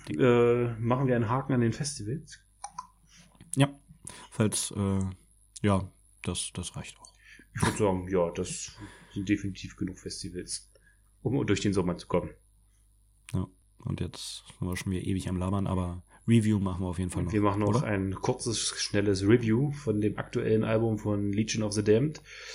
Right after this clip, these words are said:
Speaker 2: Slaves of the Shadow Realm. Wir haben lange drauf gewartet.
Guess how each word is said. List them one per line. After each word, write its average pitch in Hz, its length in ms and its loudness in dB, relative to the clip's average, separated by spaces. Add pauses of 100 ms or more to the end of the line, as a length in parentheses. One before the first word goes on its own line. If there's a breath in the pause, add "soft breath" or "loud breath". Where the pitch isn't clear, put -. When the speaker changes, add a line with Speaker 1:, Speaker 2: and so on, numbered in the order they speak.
Speaker 2:
Slaves 117 460 8
of 127 80 2
the 113 140 4
Shadow 120 280 6
Realm. 127 420 6
Wir 117 240 10
haben 127 200 8
lange 131 220 10
drauf 127 220 8
gewartet. 127 520 6